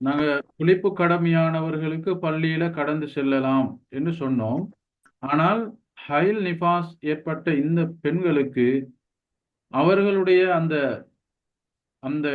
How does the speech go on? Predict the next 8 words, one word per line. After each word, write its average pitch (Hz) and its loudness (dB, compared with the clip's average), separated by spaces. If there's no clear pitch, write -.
இரத்தம் 165 0
என்பது 160 0
வடியக்கூடிய 170 0
ஒரு 151 -2
நிலைமை 151 -4
இருப்பதனால 123 -4
அது 156 2
பள்ளியில 202 0